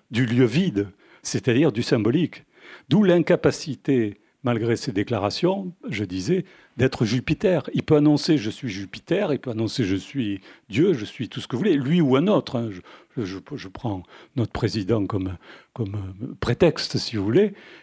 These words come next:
Ce n'est plus possible. Ce n'est plus possible. Parce qu'ils ne peut-, ils ne peuvent plus bricoler que des petites fictions. Ils ne peuvent plus bri-, bricoler des grands moments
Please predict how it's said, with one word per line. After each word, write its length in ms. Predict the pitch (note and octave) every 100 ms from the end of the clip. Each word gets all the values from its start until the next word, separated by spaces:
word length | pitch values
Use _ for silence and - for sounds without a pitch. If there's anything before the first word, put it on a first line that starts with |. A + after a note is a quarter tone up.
| _ _
Ce 300 | - - -
n'est 180 | E3 C#3+
plus 220 | - F3+
possible. 540 | F#3 C3+ - E3 G2 D#2+ - _
Ce 180 | - D#3+
n'est 160 | E3 A#2+
plus 160 | -
possible. 540 | - B2+ - D3 F#2 - - -
Parce 200 | - B2
qu'ils 160 | - F#3
ne 40 |
peut-, 220 | D3 E3+ -
ils 120 | C3+
ne 60 | B2
peuvent 240 | E3+ - -
plus 180 | - G#3
bricoler 480 | A2+ C#3+ - C#3 G3
que 100 | F3+
des 120 | C3+
petites 400 | - C3+ E3+ -
fictions. 480 | - - B2+ G#2 - _ _ _
Ils 40 | D3+
ne 60 |
peuvent 200 | G#2+ B2+
plus 200 | - F#3+
bri-, 220 | A3+ A#2 C#3+ - -
bricoler 340 | A#2+ B2 C3+ E3
des 140 | C#3
grands 320 | - A#2 D#3 C3+ - _
moments 500 | C#3 A#2+ A#2+ D#3 G3